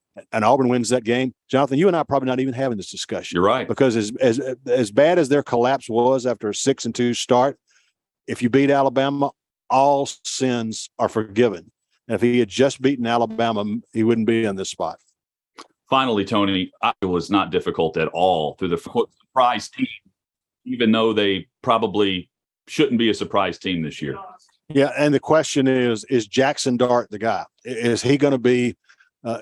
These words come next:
Speaker 1: can he give the, c-, 'cause I was a big fan of Matt Corral. I just thought this, I thought he was phenomenal,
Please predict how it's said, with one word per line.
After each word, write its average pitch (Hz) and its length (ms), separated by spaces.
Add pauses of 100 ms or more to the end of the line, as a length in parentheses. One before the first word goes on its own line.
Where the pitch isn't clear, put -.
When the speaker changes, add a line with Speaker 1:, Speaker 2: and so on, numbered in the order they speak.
Speaker 1:
can 123 160
he 143 180
give 135 280
the, 131 160
c-, - 260
'cause 127 320 (460)
I 139 100
was 135 140
a 117 40
big 113 200
fan 107 300
of 95 40
Matt 98 200
Corral. 92 500
I 127 120
just 139 180
thought 120 180
this, - 180 (120)
I 120 80
thought 113 240
he 110 100
was 95 260
phenomenal, 90 800